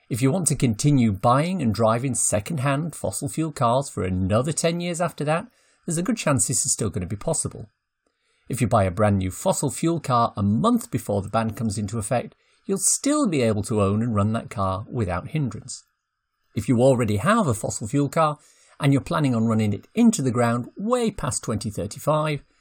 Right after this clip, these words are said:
that's also fine. It's just purchasing of new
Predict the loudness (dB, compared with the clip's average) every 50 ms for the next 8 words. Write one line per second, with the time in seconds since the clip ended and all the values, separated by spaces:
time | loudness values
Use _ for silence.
0 | _ _ -2 0 0 2 0 -2 0 0 -2 -2 -2 -6 -10 -10 -10 -12 -16 _
1 | _ _ _ _ _ _ _ _ _ _ _ _ -6 -4 -4 -4 -6 -4 -4 -4
2 | -4 -4 _ _ 0 2 2 2 2 -2 -2 -2 0 0 0 -2 -2 -4 -6 -4
3 | -4 -4 -4 -4 -10 -12 -6 0 2 6 6 8 8 6 6 4 4 2 -2